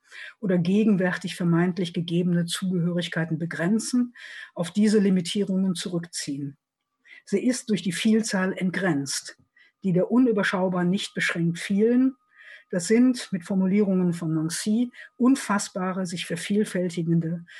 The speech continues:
fluktuierende Mengen von jeweiligen, vorübergehenden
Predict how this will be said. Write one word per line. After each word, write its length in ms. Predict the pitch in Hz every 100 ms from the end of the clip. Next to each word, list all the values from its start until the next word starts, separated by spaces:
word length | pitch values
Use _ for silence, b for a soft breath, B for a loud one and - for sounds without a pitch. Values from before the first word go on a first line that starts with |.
| B -
fluktuierende 720 | - - 202 196 220 214 170
Mengen 540 | 160 156 208 240 240 b b b b -
von 220 | 220 190
jeweiligen, 800 | 220 254 180 151 156 151 165 180
vorübergehenden 1200 | - 175 240 247 170 165 165 170 170 180 196